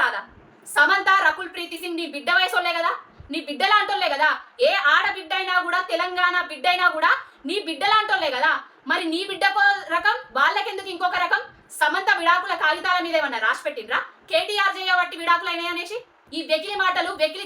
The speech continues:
చేష్టలు చేసుడు ఇప్పటికైనా మర్చిపో. ఏదో దారి తప్పి ఎమ్మెల్యేగా గెలిచినావు, మంత్రివైనవు, మంత్రికి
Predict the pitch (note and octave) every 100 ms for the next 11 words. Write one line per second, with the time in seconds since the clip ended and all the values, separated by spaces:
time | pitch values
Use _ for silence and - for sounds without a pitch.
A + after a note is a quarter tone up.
0 | - E4 F4 D#4+ D4+ D4 G#4+ D5 - D4
1 | G4 B4 F4 E4 F4+ D4+ - - B3 -
2 | _ _ - D4 F4+ F#4+ - - D4 F#4+
3 | F#4+ F4 G#4 C#5 - - - C4+ D#4+ F#4+
4 | F#4+ F#4 F4+ D#4+ - E4 B4 - A#3 C#4+
5 | D#4+ G#4 F#4+ D#4 - - - A#3+ C4+ E4
6 | G4 G#4+